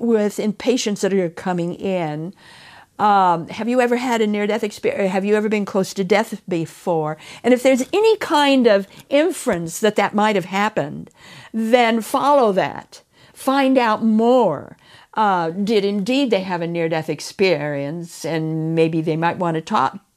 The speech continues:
tell you about it. But if,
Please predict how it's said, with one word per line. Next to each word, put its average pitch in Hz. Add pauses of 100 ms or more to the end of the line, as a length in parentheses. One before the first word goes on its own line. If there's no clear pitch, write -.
(160)
tell 233
you 302
about 160
it. 170 (560)
But 226 (200)
if, 240